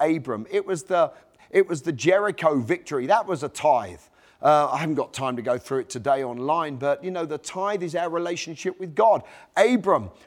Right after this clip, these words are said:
the first thing he did when he had the bread and wine for the new covenant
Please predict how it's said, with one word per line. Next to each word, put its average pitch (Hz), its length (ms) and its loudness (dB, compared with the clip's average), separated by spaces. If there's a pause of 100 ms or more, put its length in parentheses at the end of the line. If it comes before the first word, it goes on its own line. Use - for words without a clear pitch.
the 190 140 -4
first - 560 -4
thing 226 160 -6
he 226 120 -6
did 233 300 -4
when 185 160 -4
he 175 60 4
had 175 200 2
the 175 60 2
bread 190 300 0
and 180 100 -4
wine 185 240 -2
for 185 160 -6
the 185 140 -4
new 220 340 -2
covenant 175 720 0